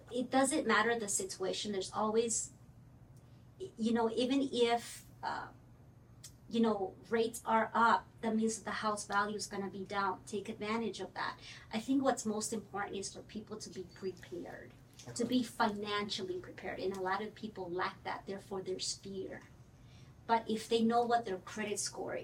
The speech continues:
is, if they know that they have, they have some savings, if they can budget, if they can plan ahead, if they can have a strategic plan. You remember when we did your house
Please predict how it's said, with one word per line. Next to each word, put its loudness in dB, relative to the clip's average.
is, -10
if 4
they 2
know 2
that 0
they -4
have, -2
they -2
have -6
some -2
savings, -2
if -8
they -4
can -8
budget, 2
if -4
they 4
can -2
plan -2
ahead, -4
if -6
they -2
can 0
have -2
a -18
strategic -4
plan. 2
You 6
remember 8
when 4
we 2
did 4
your 6
house 4